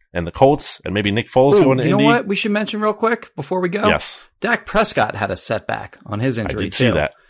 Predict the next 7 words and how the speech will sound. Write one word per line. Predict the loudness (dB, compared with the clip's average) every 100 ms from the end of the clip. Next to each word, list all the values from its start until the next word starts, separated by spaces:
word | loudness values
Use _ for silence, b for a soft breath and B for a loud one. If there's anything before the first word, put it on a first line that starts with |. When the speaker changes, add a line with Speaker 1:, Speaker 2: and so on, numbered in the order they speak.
| b
Speaker 2:
So | -8 0 2 2 0
he, | 0 2 2 0 0
what | 0
was | 2
it, | -2
his | -4
shoulder? | -4 0 2 4 2 0